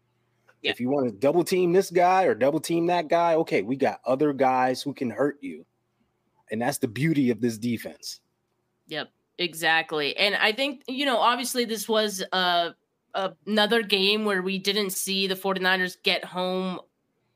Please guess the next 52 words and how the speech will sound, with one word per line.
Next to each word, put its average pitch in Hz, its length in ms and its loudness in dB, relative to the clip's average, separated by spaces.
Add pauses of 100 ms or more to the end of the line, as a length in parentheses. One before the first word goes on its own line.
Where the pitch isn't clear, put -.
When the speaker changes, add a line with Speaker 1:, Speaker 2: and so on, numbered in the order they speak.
(120)
Speaker 1:
as 196 180 -2
much 196 320 0
as 185 120 -2
we 190 120 0
would 185 120 0
have 175 120 -4
liked, 151 320 -4
Speaker 2:
Mm-hmm. 170 60 -6
Speaker 1:
right? 170 180 2
I 170 60 -2
mentioned 180 320 -4
the 165 40 -4
sack 170 440 2
from 160 240 -4 (240)
Javon 170 340 -2
Hargrave, 175 520 0
and 170 80 -2
I 165 60 -2
did 170 200 -4
mention 165 420 -4 (220)
that 190 160 0
did 190 200 0
come 175 220 -2
at 165 140 2
a 151 40 -8
pivotal 151 420 -8
time. 120 400 -6
Hargrave 190 400 0
had 170 120 0
a 160 40 -2
Speaker 2:
Yeah. 151 40 -14
Speaker 1:
great 147 240 -8
game, 139 220 -6
by 131 120 -12
the 135 100 -14
way. 135 160 -8
He 160 100 -4
had, 151 180 -4 (320)
Speaker 2:
Yeah. 147 200 0
Speaker 1:
um, 139 300 -6 (440)
he 165 100 -6
had 151 140 -2
four 190 200 0
tackles, 165 840 0 (200)
two 185 200 -4
solo, 151 720 -2
one 160 260 -4
sack, 151 500 0
one 156 160 -4
tackle 151 300 -4
for 139 180 -10
loss, 147 520 -2